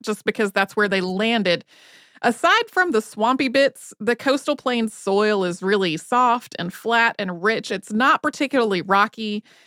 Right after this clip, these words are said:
This part of the continent has navigable rivers that are really good for carrying things back and forth to the ocean. And overall, this was a lot of what would become North Carolina's best farmland.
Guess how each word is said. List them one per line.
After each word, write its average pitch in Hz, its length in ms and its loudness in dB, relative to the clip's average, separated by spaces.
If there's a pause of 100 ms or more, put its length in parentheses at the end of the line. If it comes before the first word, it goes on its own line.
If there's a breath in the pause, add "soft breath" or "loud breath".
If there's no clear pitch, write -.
(180 soft breath)
This 220 200 0
part 285 520 2
of 233 380 2
the 247 60 0
continent 233 520 -2
has 214 280 0
navigable 208 720 0
rivers 269 640 0
that 240 120 0
are 180 140 -2
really 311 260 -2
good 269 240 2
for 190 80 -6
carrying 262 480 0
things 226 340 0
back 208 300 0
and 196 140 -4
forth 214 340 -2
to 202 80 -2
the 170 160 -2
ocean. 214 460 0
And 233 180 2
overall, 403 600 4
this 339 260 -2
was 311 240 -2
a 262 160 2
lot 269 420 2
of 262 320 -2
what 269 240 0
would 233 220 -4
become 247 340 -2
North 247 280 0
Carolina's 240 680 0
best 240 320 0
farmland. 190 720 0